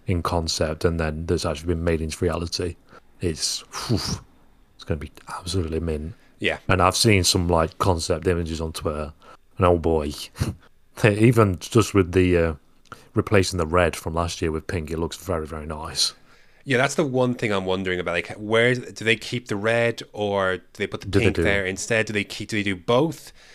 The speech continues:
Speaker 2: They, where they position that pink and red is gonna be key, because pink and red t-, together like that on the Alpine cover, like, you know,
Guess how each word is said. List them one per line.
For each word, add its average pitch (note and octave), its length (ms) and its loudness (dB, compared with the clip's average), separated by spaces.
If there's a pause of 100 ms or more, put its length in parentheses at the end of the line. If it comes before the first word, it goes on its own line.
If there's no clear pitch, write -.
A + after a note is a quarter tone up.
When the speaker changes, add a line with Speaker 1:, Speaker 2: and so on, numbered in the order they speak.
(140)
Speaker 2:
They, C#3 100 -4
where C3 180 4
they E3+ 80 4
position B2+ 380 2
that G#2 200 -2
pink A2+ 300 -2
and G#2+ 100 -2
red G2 120 4
is F#2 80 -4
gonna G2 140 -4
be E2+ 160 -4
key, G2 420 -6
because E2+ 500 -6
pink C3+ 340 -4
and G2 160 0
red F2 320 -2
t-, - 120 -14 (200)
together G2 460 2
like F2 240 -2
that F2 240 2
on F#2+ 160 -2
the G2 100 0
Alpine F2+ 380 -2
cover, G#2 320 -2
like, F2+ 260 -4 (120)
you G2 100 -8
know, E2 160 -6